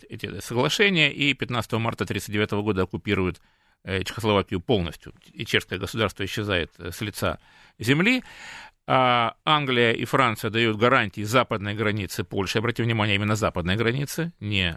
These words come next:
э, восточной. А, и, э, совершенно очевидно, что мир идет, в общем-то, к войне. Идут интенсивные переговоры, торг, да, а,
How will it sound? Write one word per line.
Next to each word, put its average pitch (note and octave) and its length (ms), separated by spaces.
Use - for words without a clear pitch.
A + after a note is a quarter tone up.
э, F2 140
восточной. G#2 580
А, A#2 360
и, D3 400
э, A#2+ 260
совершенно G3 340
очевидно, B2+ 460
что - 260
мир D3 300
идет, A2+ 640
в G#2 120
общем-то, G2+ 480
к - 80
войне. D3 420
Идут C#3 260
интенсивные A#2 540
переговоры, D3+ 640
торг, - 420
да, D#3+ 280
а, G2+ 500